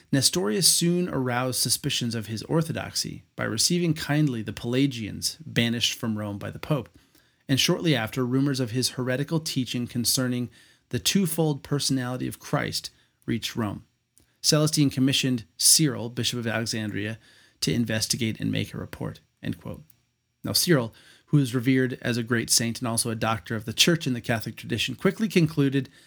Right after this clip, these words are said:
his investigation and determined Nestorius to be teaching heresy, specifically referring to Mary,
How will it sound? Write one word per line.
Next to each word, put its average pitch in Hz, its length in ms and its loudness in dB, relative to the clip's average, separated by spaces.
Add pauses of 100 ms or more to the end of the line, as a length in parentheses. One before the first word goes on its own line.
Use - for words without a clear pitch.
(260)
his 131 180 2
investigation 120 960 -2 (220)
and 120 120 -2
determined 117 440 0
Nestorius 113 460 -2
to - 100 -6
be 107 320 -2 (120)
teaching 110 340 -4
heresy, 113 580 0
specifically 151 680 2
referring 120 380 -4
to 101 100 -12
Mary, 127 500 0